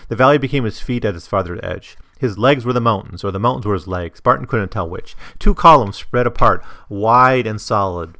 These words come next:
firmly planted in balance. His body was a mass of blue-gray haze, or what he thought was haze. Where the mountains joined the sky, the immense torso of a man came into being.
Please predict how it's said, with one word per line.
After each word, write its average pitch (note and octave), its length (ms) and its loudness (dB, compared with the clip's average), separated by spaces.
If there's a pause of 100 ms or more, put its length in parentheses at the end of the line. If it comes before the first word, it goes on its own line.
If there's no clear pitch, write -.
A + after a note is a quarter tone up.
(140)
firmly C3 500 -2
planted A#2 560 -6
in G2+ 180 -10
balance. F2+ 460 -8
His G#2+ 100 -6
body A2+ 300 2
was F2 140 -6
a F#2 60 -6
mass F#2+ 320 -8
of F2+ 140 -14
blue-gray G#2+ 520 -6
haze, E2+ 580 -12 (240)
or G2+ 160 -6
what G#2+ 180 -2
he G2+ 120 -8
thought C3 560 0 (320)
was F#2+ 200 -6
haze. F#2 500 -12 (500)
Where A2+ 120 -2
the A2+ 80 0
mountains D3+ 300 0
joined B2 260 -2
the G#2+ 60 -4
sky, F2 600 -8
the G#2+ 100 -6
immense G#2 340 -6
torso A#2 440 -2
of F#2+ 100 -4
a F#2+ 60 -10
man F#2 240 -10
came F#2 240 -12
into F2 140 -10
being. E2 420 -14